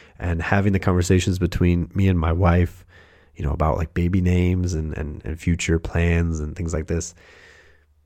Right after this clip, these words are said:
because all that, it just, it just felt, it, it was normal. Like, it, it, it felt so just like, "Oh, this is a responsible thing. This is what we do. This is the logical approach. Like,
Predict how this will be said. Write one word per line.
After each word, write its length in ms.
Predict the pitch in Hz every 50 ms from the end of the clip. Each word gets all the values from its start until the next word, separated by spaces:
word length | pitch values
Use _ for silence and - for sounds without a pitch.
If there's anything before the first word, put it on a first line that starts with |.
| _ _
because 340 | - 107 - - 160 165 151
all 80 | 139 120
that, 220 | 120 127 117 92
it 60 | 117 110
just, 320 | 113 110 - - - -
it 60 | 120 104
just 240 | 110 107 - -
felt, 520 | - - - - 117 110 107 107 - - - _ _ _ _ _ _ _ _ _ _ _ _ _ _ _ _ _ _ _ _ _
it, 140 | - 123 - -
it 100 | 131 127
was 180 | 123 113 98
normal. 520 | 113 123 131 139 135 127 113 98 87 82 80
Like, 240 | 82 85 90 87
it, 100 | 101 -
it, 160 | - 107 95 - - - -
it 280 | 110 98 - 80 71
felt 560 | - - - - 113 113 107 98 101 - - - _
so 720 | - - - - - 98 98 95 92 92 90 87 90 90 - - - -
just 200 | - - 107 -
like, 160 | 95 92 85 - -
"Oh, 100 | 107 98
this 160 | 95 95 -
is 60 | -
a 60 | 85
responsible 600 | 76 76 - - 110 117 117 107 - 113 113 107
thing. 300 | 107 - 110 107 104 104 95
This 160 | 87 - -
is 140 | 80 87 92
what 100 | 82 60
we 80 | 71
do. 240 | 76 98 117 117 117
This 140 | 104 92 85
is 120 | 87 85 82
the 100 | 87 82
logical 480 | 85 90 92 95 - 98 87 - 92
approach. 460 | 87 87 - - 107 104 95 - -
Like, 200 | - - 87 -